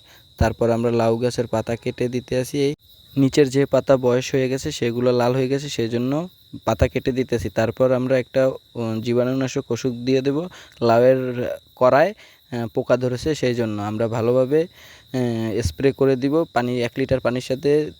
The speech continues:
দুই ফুট, উম, ওষুধ মিক্স করে, আহ, দিয়ে দিতে হবে। তারপর লাউয়ের আগা কেটে দিলাম কিছু, উম, যাতে পোট বেরোয়, ফল ভালো হয়। চালকুমারের কড়ায় পোকে ধরছে, সেই জন্য ভালোভাবে স্প্রে করে দিতেছি। তারপর মরিচ গাছে স্প্রে করে দেব। মরিচ গাছের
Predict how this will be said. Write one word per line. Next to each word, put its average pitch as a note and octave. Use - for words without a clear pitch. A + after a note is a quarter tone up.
দুই B2+
ফুট, B2+
উম, B2
ওষুধ A#2
মিক্স C3+
করে, D#3
আহ, A#2+
দিয়ে A#2+
দিতে B2
হবে। G#2+
তারপর C#3
লাউয়ের C3
আগা C3+
কেটে C3+
দিলাম C#3+
কিছু, D#3
উম, B2
যাতে C3
পোট B2+
বেরোয়, C3
ফল B2+
ভালো A2+
হয়। G#2+
চালকুমারের C3+
কড়ায় C3+
পোকে C3
ধরছে, B2+
সেই B2
জন্য B2
ভালোভাবে B2
স্প্রে C3
করে B2+
দিতেছি। B2+
তারপর A#2+
মরিচ A#2+
গাছে B2+
স্প্রে -
করে C3
দেব। C3+
মরিচ B2
গাছের B2+